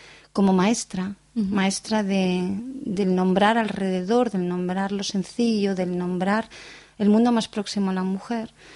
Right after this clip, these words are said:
Speaker 1: pero siempre desde la genialidad y el don que, que la habitan. Entonces,
Speaker 2: Ujú.
Speaker 1: en ese sentido sí que me gusta a la manera de, ¿no?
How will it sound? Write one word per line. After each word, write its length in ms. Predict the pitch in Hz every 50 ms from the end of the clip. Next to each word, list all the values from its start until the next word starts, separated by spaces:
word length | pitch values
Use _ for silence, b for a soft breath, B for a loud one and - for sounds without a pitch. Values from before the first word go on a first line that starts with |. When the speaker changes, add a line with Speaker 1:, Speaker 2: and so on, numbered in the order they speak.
| B B B B B B B B
Speaker 1:
pero 160 | - 214 202 196
siempre 720 | - - 233 233 247 254 247 240 254 247 247 247 247 233 b b b b b b b b b b b b _ _ _ -
desde 600 | - 185 190 190 190 180 180 185 180 180 180 175
la 120 | 180 175
genialidad 800 | - - 190 180 180 175 170 175 175 175 190 196 202 214 226 208 -
y 80 | 226 202
el 140 | 190 190 196
don 280 | 208 214 226 226 226
que, 480 | 214 - 185 170 170 165 165 165 180 -
que 100 | - 180
la 120 | 170 160 165
habitan. 600 | 202 233 220 - - 170 170 175 180 226 262 - -
Entonces, 460 | 220 196 214 196 202 247 247 240 -
Speaker 2:
Ujú. 60 | 226
Speaker 1:
en 40 | 220
ese 160 | 220 214 247 226
sentido 380 | - 240 233 - 240 226 220 208
sí 140 | - 226
que 120 | - - 233
me 120 | 226 226
gusta 500 | 220 233 226 - - - 226 220 220 - -
a 120 | 202 185
la 120 | 185 185 180
manera 480 | 180 175 175 180 190 202 190 180 175
de, 180 | 175 170 165 165
¿no? 260 | 170 175 190 202 208